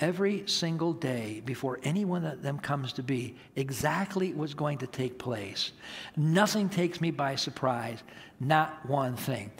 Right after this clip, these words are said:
We get stressed and we get anxious because we don't have control, but for the God seated on the throne who has complete control,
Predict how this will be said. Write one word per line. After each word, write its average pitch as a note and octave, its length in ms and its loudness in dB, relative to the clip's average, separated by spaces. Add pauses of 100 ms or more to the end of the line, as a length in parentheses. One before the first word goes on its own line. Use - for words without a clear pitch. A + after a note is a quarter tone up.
(280)
We F#3 300 6
get G#3 160 2
stressed C#3 580 2
and C3 140 2
we F3 140 4
get E3 320 2
anxious D#3 420 0
because C#3+ 320 0
we D3 100 4
don't D3 220 0
have F3+ 460 2
control, B2+ 500 0 (360)
but D#3+ 120 6
for E3 140 4
the D#3 100 4
God D#3 320 4
seated G#3+ 480 2
on D3 160 4
the C3+ 100 0
throne D3 300 2
who D3 160 4
has E3+ 360 6
complete A3 520 2
control, C3+ 540 2